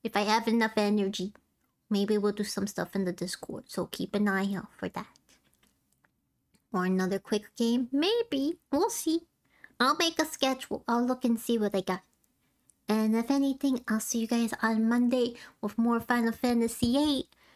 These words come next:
And <laughs> then Wednesday we'll try to play some more Rocket Knight Adventures. Because that game is difficult.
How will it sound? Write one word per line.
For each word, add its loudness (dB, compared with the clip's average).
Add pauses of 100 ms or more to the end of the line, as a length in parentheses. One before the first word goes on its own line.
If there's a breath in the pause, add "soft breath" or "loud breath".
(220 soft breath)
And 2
<laughs> -6
then 2 (380 loud breath)
Wednesday 2
we'll 2
try 0
to 2
play 2 (340 loud breath)
some 0
more 4
Rocket 0
Knight 2
Adventures. 0 (680 loud breath)
Because -2 (120)
that 0
game 0
is -2 (200)
difficult. 0